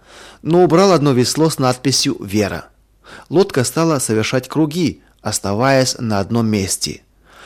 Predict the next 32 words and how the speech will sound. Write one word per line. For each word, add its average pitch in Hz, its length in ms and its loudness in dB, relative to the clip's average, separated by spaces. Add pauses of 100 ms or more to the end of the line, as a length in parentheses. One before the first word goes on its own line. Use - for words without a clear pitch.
(160)
Потом 170 340 2
он 185 100 0
стал 170 280 0
грести 139 320 -2
веслом 151 460 0
с - 100 -6
надписью 120 600 -2
«Дела». 131 460 0 (640)
Лодка 156 320 2
начала 127 360 0
кружиться 117 540 -2
на 110 160 0
одном 113 280 0
месте, 127 520 -2 (160)
но 151 240 -2
в 170 120 -6
обратном 101 460 -4
направлении. 95 760 -4 (920)
И 139 80 0
только 151 340 2
тогда, 135 380 0
когда 113 280 -2
старик 127 400 -2
начал 123 360 -2
грести 120 380 -2
обеими 117 640 0
веслами, 151 560 -2 (260)
лодка 196 300 0
пошла 123 400 -2
по 87 120 -6
правильному 101 680 -2
курсу. - 640 -6